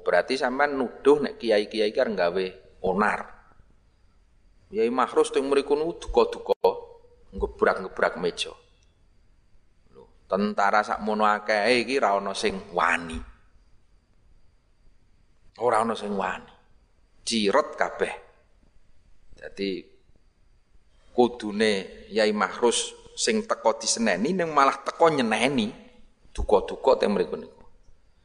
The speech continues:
Lah, wis bar ngoten niku, kondur nang dalan, Mbah Aziz matur,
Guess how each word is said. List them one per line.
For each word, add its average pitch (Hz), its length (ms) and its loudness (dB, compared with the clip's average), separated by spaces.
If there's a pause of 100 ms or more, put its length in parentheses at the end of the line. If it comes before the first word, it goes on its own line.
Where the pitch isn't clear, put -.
(1120)
Lah, 76 240 -2
wis 82 240 0
bar 80 320 4
ngoten 80 320 0
niku, 117 320 4 (640)
kondur 85 480 2 (960)
nang 92 240 -2
dalan, 107 560 0 (2250)
Mbah 90 320 2
Aziz 113 320 2
matur, 107 600 0